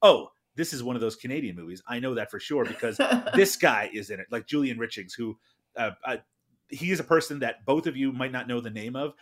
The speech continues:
Speaker 1: but if you saw his fucking face right now, you'd be like, "Oh, that guy! That guy is in so much Canadian shit," even though he has a British accent for some reason. He's just one of those guys, one of those Canadian faces. Anyway, Sarah, aside from,
Speaker 2: Yeah,
Speaker 1: I'm just trying to
Speaker 2: sorry.
Speaker 1: get you off the topic of the Canadian stink 'cause I feel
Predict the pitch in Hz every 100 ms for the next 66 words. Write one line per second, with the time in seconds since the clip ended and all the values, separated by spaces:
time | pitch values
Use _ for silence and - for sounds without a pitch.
0 | _ 127 123 131 - 135 135 - 131 -
1 | 110 107 123 135 131 143 147 131 131 120
2 | - - - 170 240 190 262 - 160 98
3 | - _ _ 156 180 - 160 147 123 -
4 | 135 143 147 - 131 127 123 - 127 110
5 | - 117 117 113 117 107 113 117 117 107
6 | 104 95 - 107 98 110 101 _ _ _
7 | _ _ - 269 190 190 185 143 156 175
8 | 170 185 170 180 131 107 127 180 147 147
9 | - 127 123 127 123 90 85 85 - 160
10 | 208 220 123 98 85 80 _ _ - -
11 | 90 78 80 - 165 180 196 143 151 226
12 | 202 160 147 143 131 127 - 135 127 110
13 | 104 - 123 107 101 - 110 90 92 90
14 | - 131